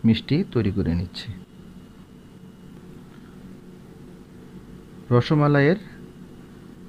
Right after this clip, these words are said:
যে ছোট ছোট মিষ্টিগুলো সেটা আমাদের তৈরি করা হয়ে গেল। এখন আমরা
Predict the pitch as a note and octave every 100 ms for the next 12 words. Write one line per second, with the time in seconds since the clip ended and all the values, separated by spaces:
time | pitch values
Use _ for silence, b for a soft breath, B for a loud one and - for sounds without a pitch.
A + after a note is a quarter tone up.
0 | - A#2+ - B2+ C3 C3 C3+ B2 - B2
1 | A#2 F3 - B2+ A#2+ A#2+ C3+ - A#2+ A2
2 | A2 A2 A2+ A2 A2 C3 G#3 - - -
3 | - - - - - - - A2+ B2 C3+
4 | B2+ C#3+ B3